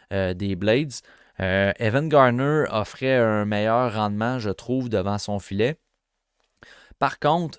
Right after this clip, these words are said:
euh, les Blades, c'était la meilleure formation de la W H L. Euh, fait que, tu sais, oui, il y a une moyenne d'efficacité, je crois, qui s'élève à neuf cent vingt quelques,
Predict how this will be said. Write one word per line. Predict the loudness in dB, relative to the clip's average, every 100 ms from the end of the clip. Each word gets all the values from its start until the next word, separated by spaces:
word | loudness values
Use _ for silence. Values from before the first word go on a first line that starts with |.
| -6
euh, | -2 0 2 2 2 0 0
les | -2 2
Blades, | 2 2
c'était | 0 -2 0
la | 2 2
meilleure | 2 2 2
formation | 0 0 -2 -2 -4
de | 0
la | 0
W | 0 -2 0 0 0
H | 0
L. | -2 -2 -12 -20 -20 _ -14
Euh, | -12 -10 -10
fait | -6 -6
que, | -4
tu | -2
sais, | -2 -2 -8 _ _ -10
oui, | -4 0 2 0 -2 -2
il |
y | 0
a | 2
une | 2
moyenne | 0 0 0 -2 -4 -6 -10 -10
d'efficacité, | -6 -6 0 -2 -2 -4 -2
je | -2
crois, | -4 -2 -2
qui | -2
s'élève | -4 0 2
à | 2
neuf | 0 -4 -4
cent | -4 -2 0
vingt | -2 -4 -2
quelques, | -2 -2 -4 -14